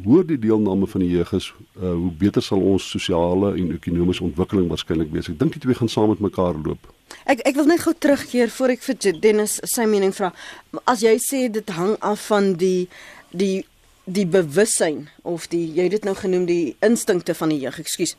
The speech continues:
Speaker 2: nog nie woorde in jou mond lê nie. Die
Speaker 1: Die kan
Speaker 2: instinkte van, <laughs> van die jeug. Eh,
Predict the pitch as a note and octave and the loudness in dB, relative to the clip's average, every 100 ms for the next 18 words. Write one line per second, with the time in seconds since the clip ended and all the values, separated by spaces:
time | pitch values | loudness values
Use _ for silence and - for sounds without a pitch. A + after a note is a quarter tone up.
0 | _ E3+ E3+ F3+ E3 E3 D#3+ E3 E3 D#3+ | _ -4 0 2 2 0 2 0 2 2
1 | D#3+ E3 D#3 D3 - - - B3 C4+ - | 2 2 2 2 -4 -10 0 4 4 4
2 | A#3 A3 - A3 G#3 - - - C4+ G#3 | 2 0 -2 -4 -4 -6 -10 0 4 4
3 | F#3 A3 C3 - - - - - | 4 2 2 -10 -18 -18 -20 -16